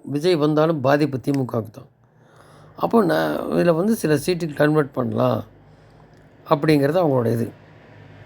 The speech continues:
ஒரு ஒண்ணு இப்படியெல்லாம் பண்ணி ஒரு ஃபார்ட்டி, ஃபிஃப்டி சீட் வந்தாலே அண்ணாமலை சொன்ன மாதிரி எப்படி வேணா மாறலாம் நாளைக்கு. ஏன்னா அதிருப்தி இருக்கு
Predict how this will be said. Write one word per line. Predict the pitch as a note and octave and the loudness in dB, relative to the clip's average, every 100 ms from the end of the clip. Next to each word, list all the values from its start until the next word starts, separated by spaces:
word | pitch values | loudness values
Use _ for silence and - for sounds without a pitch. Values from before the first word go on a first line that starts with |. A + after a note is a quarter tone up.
| - | -6
ஒரு | D3+ C3 - - - - | -4 -4 -8 -18 -18 -6
ஒண்ணு | D#3 C4 A2 - - - - - | -2 0 0 -4 -10 -16 -16 -16
இப்படியெல்லாம் | G#2 - A#2 C#3+ F#3 A3 - | -16 -6 0 4 4 2 0
பண்ணி | D3+ A3 A#3+ B3 A3+ - - _ _ | 2 4 4 4 0 -4 -20 _ _
ஒரு | F#3+ F#3 F#3 F3+ - | -4 0 0 0 2
ஃபார்ட்டி, | F#3 F3 | 0 0
ஃபிஃப்டி | D#3+ D#3+ E3 | -2 -4 -4
சீட் | F3 G3+ E3+ | -4 -4 -4
வந்தாலே | D#3+ D#3+ D#3+ F3 D#3+ - _ _ - | -2 0 2 2 0 -6 _ _ -8
அண்ணாமலை | E3 E3+ D3+ | 0 0 0
சொன்ன | D3+ C#3 | -2 -4
மாதிரி | C3 C3 D3+ A#3 - - _ - - - - _ _ - | -2 0 -2 -4 -12 -20 _ -20 -20 -20 -20 _ _ -2
எப்படி | D3 D#3 A3+ | 0 2 4
வேணா | A3+ G#3 | 2 2
மாறலாம் | C#3+ G#2 G2+ - _ _ - | -2 -4 -8 -16 _ _ -12
நாளைக்கு. | A#2+ - B2+ | -10 -8 -6
ஏன்னா | D3+ | -2
அதிருப்தி | D3 C#3 G3 F3 C#3 | 0 0 -2 -4 -4
இருக்கு | A2 - | -4 -8